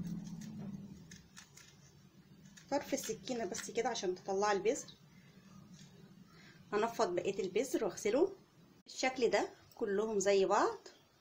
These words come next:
هبدأ دلوقتي احشيهم. الحشوات زي ما، زي ما تحبي، ممكن تحطي الاول الزيتون، تحطي الاول الفلفل، زي ما تحبي.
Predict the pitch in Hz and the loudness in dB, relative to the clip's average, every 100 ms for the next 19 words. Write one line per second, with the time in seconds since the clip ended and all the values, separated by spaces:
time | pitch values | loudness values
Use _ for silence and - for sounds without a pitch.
0 | _ _ _ - - - - 220 240 - | _ _ _ -20 -20 -18 -6 -4 2 2
1 | 202 180 - - 269 220 - - 220 226 | 4 2 2 -2 -2 -2 -2 -2 -2 2
2 | 320 - - - - - - - - - | 2 2 -18 -20 -20 -20 -20 -20 -20 -20
3 | - - - - - - - - - - | -20 -20 -20 -20 -18 -12 -10 -10 -14 -20
4 | - - - - - - - - - 247 | -12 -4 4 6 8 4 2 -8 -6 -2
5 | - 254 - 294 330 - - - - 254 | 6 8 8 6 2 4 2 2 0 2
6 | 269 240 185 180 202 254 247 202 196 214 | 4 2 0 -2 0 0 2 -2 -2 -4
7 | 196 240 302 370 - - 220 214 - 196 | -4 -2 0 0 0 -8 -10 -10 -12 -8
8 | - - - 202 214 202 180 185 214 220 | -8 -4 0 2 2 0 -2 -2 0 -2
9 | 202 - 202 - - 196 190 180 - 220 | -6 -8 4 6 8 6 4 2 0 -6
10 | - 226 208 220 208 202 - 196 226 | -4 -6 0 0 -2 -6 -4 -4 -6